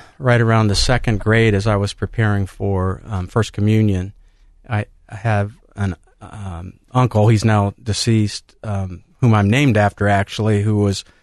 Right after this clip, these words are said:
um, a major influence getting me thinking about the priesthood just because he was my favorite uncle. He was a fun uncle whenever he would come.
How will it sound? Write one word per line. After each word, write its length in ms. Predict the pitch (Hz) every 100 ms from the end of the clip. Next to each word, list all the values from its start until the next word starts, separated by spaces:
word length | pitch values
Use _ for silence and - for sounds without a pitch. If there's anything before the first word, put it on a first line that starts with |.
| _ _ _ 101
um, 280 | 92 90 _ -
a 80 |
major 360 | 98 107 98 101
influence 520 | 98 - 110 101 - -
getting 260 | 107 101
me 140 | 110 107
thinking 280 | 107 98
about 220 | 98 95 90
the 60 |
priesthood 400 | - 104 101 98
just 240 | 107 104 -
because 320 | - 104 92
he 100 | 110
was 160 | 95
my 180 | 104 95
favorite 380 | - 104 98 98
uncle. 320 | 98 95 80
He 100 | 101
was 140 | 95 92
a 60 |
fun 260 | - 104 104
uncle 380 | 98 98 95 101
whenever 320 | 98 98 95
he 80 | 98
would 180 | 95
come. 320 | - 92 92